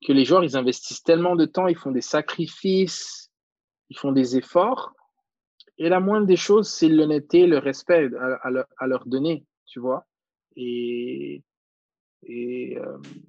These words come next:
et je pense que oui, je pense que c'est massivement important. Donc, même si je pense qu'il n'y a pas, comme tu disais, tout ce qui a été mis en amont par le coach, et cetera, et cetera, je pense que c'est quand même mieux d'être celui, encore une fois, avec un, un grand sens du timing, mais d'aller demander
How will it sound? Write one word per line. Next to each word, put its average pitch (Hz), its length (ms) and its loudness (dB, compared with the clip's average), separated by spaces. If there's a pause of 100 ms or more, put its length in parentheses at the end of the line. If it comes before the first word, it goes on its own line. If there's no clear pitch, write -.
(120)
et 131 80 -10
je - 100 -10
pense - 260 -8
que 139 120 -2
oui, 180 180 2
je 175 80 -6
pense 139 180 -10
que - 100 -18
c'est 139 100 -6
massivement 135 440 -6
important. 131 320 -4
Donc, 143 200 -4 (240)
même 147 180 -2
si 170 420 0 (300)
je - 140 -20
pense 147 240 -2
qu'il 143 300 6
n'y 135 140 4
a 135 60 2
pas, 143 220 2 (180)
comme 139 240 -2
tu - 220 -12
disais, 131 280 2
tout - 160 -8
ce - 80 -6
qui 151 120 0
a 143 40 4
été 143 260 2
mis 143 120 -2
en 139 140 0
amont 139 360 -2
par 131 160 0
le 131 120 0
coach, 143 280 -4
et - 40 -16
cetera, 123 200 -12
et - 60 -12
cetera, 147 320 -6 (540)
je - 100 -16
pense 175 220 -4
que - 60 -20
c'est 139 80 -2
quand 139 120 -2
même 135 160 0
mieux 156 140 2
d'être 143 160 0
celui, 143 360 2
encore 135 280 -4
une 135 80 -10
fois, 143 140 -2
avec 120 200 -6
un, 120 200 -10 (220)
un 123 120 -12
grand 151 200 -2
sens 147 280 -8
du 120 140 -10
timing, 156 460 -2 (460)
mais 117 160 -6
d'aller 120 280 0
demander 131 680 2